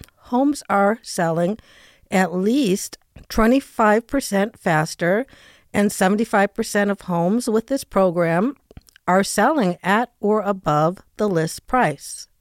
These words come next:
Now, some of the things that Revitalize can help you with are staging and design services, painting, kitchen and bathroom refresh, flooring,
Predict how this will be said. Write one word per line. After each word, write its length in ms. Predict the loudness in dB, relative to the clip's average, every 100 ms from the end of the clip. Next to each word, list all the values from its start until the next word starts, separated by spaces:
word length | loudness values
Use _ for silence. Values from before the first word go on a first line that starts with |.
| -20 _ _ _ -20 _
Now, 160 | 0 0
some 280 | 2 2 2
of 100 | 0
the 80 | 0
things 380 | 0 0 0
that 220 | 0 -2 0
Revitalize 800 | 0 2 2 2 2 0 -2
can 220 | -4 -10 -4
help 340 | -2 -2 -2
you 140 | -4
with 420 | -4 -2 -4 -6 _ _ _ _ _ -6
are 120 | -2
staging 760 | -2 -4 -6 -4 -4 -4 -4 -4 _ _ _ _ _ _ _ _ -12
and 200 | -4 0
design 480 | 2 2 2 0 0
services, 880 | -2 -2 -2 -4 -4 -6 -6 -12 -20 _ _ _ _ _ _ -4
painting, 720 | 0 0 0 -2 -2 -2 -4 _ _ _ _ -14
kitchen 440 | -6 -4 -2 -4
and 260 | -2 -2 -2
bathroom 580 | 0 0 0 -2 0 0
refresh, 680 | -4 -6 -4 -4 -4 -10 -16 _ _
flooring, 720 | _ -2 0 2 0 0 -4